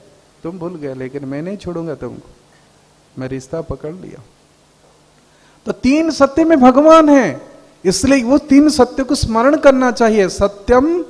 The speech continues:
परम धीमहि। बुद्धि के द्वारा विचार करके उस सत्य को ध्यान करना चाहिए, स्मरण करना चाहिए। यही सत्य है। यदि भगवान को हम प्रेम करने की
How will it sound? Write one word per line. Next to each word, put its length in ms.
परम 460
धीमहि। 840
बुद्धि 380
के 200
द्वारा 320
विचार 560
करके 340
उस 260
सत्य 300
को 160
ध्यान 420
करना 340
चाहिए, 220
स्मरण 420
करना 380
चाहिए। 380
यही 260
सत्य 400
है। 440
यदि 160
भगवान 520
को 100
हम 120
प्रेम 340
करने 280
की 200